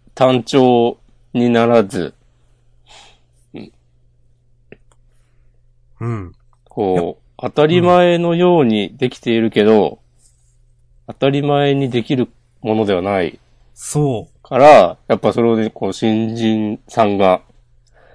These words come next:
Speaker 1: 新人さんという言い方をあえてしますけど、
Speaker 2: うん。
Speaker 1: 完璧にやってるのが、
Speaker 2: ちょっと、恐ろしいですよね、本当に。
Speaker 1: うん。
Speaker 2: い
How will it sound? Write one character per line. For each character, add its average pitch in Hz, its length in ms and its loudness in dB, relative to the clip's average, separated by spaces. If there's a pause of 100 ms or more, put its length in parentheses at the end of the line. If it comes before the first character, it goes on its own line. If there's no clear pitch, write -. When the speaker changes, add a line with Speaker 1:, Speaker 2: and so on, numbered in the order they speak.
(1600)
Speaker 1:
新 104 240 -10
人 117 180 -4
さ 113 140 -6
ん 107 80 -6
と 117 80 -6
い 110 40 -2
う - 60 0
言 107 80 0
い 101 40 -4
方 104 240 -6
を 104 100 2
あ 120 40 6
え 110 40 2
て 107 80 -10
し - 140 -14
ま 110 120 2
す - 120 -12
け 80 100 -4
ど、 71 140 -10 (340)
Speaker 2:
う 120 80 -14
ん。 107 280 -14 (1900)
Speaker 1:
完 98 280 -10
璧 117 240 -8
に 101 200 -4
や 95 100 -4
っ - 40 -14
て - 220 -10
る 101 140 -4
の 90 100 -4
が、 80 220 -4 (1200)
Speaker 2:
ち - 100 -16
ょ 117 40 -12
っ - 20 -16 (200)
と、 98 180 -16 (580)
恐 110 260 -10
ろ 131 100 -4
し 127 260 -6
い 90 40 -12
で 85 80 -16
す - 140 -18
よ 80 80 -18
ね、 82 100 -18
本 80 220 -18
当 98 100 -14
に。 82 60 -10
Speaker 1:
う 78 40 -12
ん。 76 40 -18
Speaker 2:
い - 40 -20